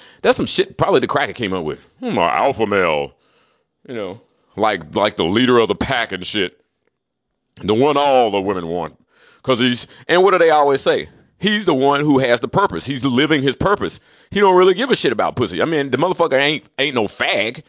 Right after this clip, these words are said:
you know, but he ain't pursuing no bitch. And that's how I am. I love pussy. I hadn't fucked in years, and I really don't miss it. You know, much anyway. But until you get somebody that's worth a damn long term, it's like,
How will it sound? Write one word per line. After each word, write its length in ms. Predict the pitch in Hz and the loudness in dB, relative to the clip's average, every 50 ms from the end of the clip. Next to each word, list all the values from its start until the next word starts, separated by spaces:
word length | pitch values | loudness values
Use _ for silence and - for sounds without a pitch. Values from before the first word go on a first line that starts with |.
| _ _ _ _ _ _ _ _ _ _ _ _ _ | _ _ _ _ _ _ _ _ _ _ _ _ _
you 120 | - 202 151 | -2 0 2
know, 180 | 127 139 147 | 2 2 2
but 200 | 170 139 127 104 | 2 0 0 0
he 140 | 127 151 147 | 2 2 2
ain't 180 | 139 143 147 143 | 2 2 2 0
pursuing 340 | 143 123 - 165 156 147 143 | 0 -2 -2 -2 -2 0 0
no 80 | 151 | 0
bitch. 300 | 151 156 226 - - - - | 0 0 -2 -2 -2 -6 -6
And 200 | - 127 139 147 | -4 -2 0 0
that's 160 | 170 202 214 | 0 0 0
how 120 | 214 196 214 | 0 0 0
I 180 | 226 254 285 | 0 0 0
am. 180 | 269 110 71 - - _ _ _ _ _ _ _ | -2 -2 -4 -8 -16 _ _ _ _ _ _ _
I 80 | - 185 | -6 -2
love 320 | 233 202 233 277 240 175 | 0 2 4 4 2 2
pussy. 280 | - 147 117 95 - _ _ _ _ _ _ _ _ _ _ _ _ _ - | 2 0 0 -2 -8 _ _ _ _ _ _ _ _ _ _ _ _ _ -6
I 80 | 143 202 | -4 -4
hadn't 140 | 226 147 - | -4 -4 0
fucked 260 | 156 170 170 - 190 | 0 0 2 2 -2
in 100 | 185 170 | -2 -2
years, 380 | 220 240 185 107 - - - _ - | 0 0 0 0 0 -6 -18 _ -4
and 160 | - 143 151 | -2 0 2
I 20 | 147 | 2
really 220 | 180 294 311 190 | 2 2 4 4
don't 160 | 170 185 214 | 4 2 2
miss 160 | 269 311 214 | 0 -2 -4
it. 200 | - - _ _ _ _ _ _ _ _ _ _ _ _ _ _ _ _ _ _ _ _ _ _ _ _ _ 143 | -6 -10 _ _ _ _ _ _ _ _ _ _ _ _ _ _ _ _ _ _ _ _ _ _ _ _ _ 0
You 100 | 156 160 | 2 2
know, 240 | 170 185 254 226 - | 2 2 0 -2 -4
much 380 | 80 110 160 233 185 - - - | -2 0 2 2 0 0 -2 -4
anyway. 380 | 180 170 147 123 113 123 - _ _ _ _ _ _ _ _ _ _ _ _ _ _ _ _ _ _ _ _ _ _ _ _ _ _ _ _ - | -4 0 2 2 2 0 -2 _ _ _ _ _ _ _ _ _ _ _ _ _ _ _ _ _ _ _ _ _ _ _ _ _ _ _ _ -2
But 220 | 110 127 135 135 131 | 2 2 2 2 0
until 200 | - 156 170 170 | -2 -2 -2 -2
you 100 | 175 160 | -2 -2
get 180 | 170 165 160 | -2 -2 -2
somebody 260 | 175 160 156 156 151 | -2 -2 0 2 2
that's 220 | 131 120 113 90 85 | 2 2 2 0 -2
worth 580 | 80 78 95 123 160 196 196 170 - - - - 95 | -8 -2 0 2 4 4 2 0 0 -6 -14 -4 -2
a 120 | 104 104 | -2 0
damn 440 | 92 117 123 139 139 135 131 120 117 | 0 0 0 2 2 0 0 0 0
long 260 | 131 147 156 151 120 | 0 0 0 -2 -4
term, 320 | - 151 190 196 147 110 | -6 -6 -6 -4 -4 -6
it's 80 | 110 107 | -6 -6
like, 340 | 117 104 95 85 - _ | -4 -4 -4 -4 -6 _